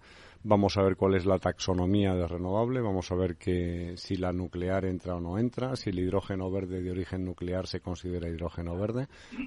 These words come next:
o hidrógeno renovable. Entonces, yo creo que, que hasta que no veamos la, la letra,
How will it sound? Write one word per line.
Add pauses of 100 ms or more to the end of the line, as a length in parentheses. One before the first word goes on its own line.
o
hidrógeno
renovable. (380)
Entonces,
yo
creo
que,
que
hasta
que
no
veamos
la,
la
letra,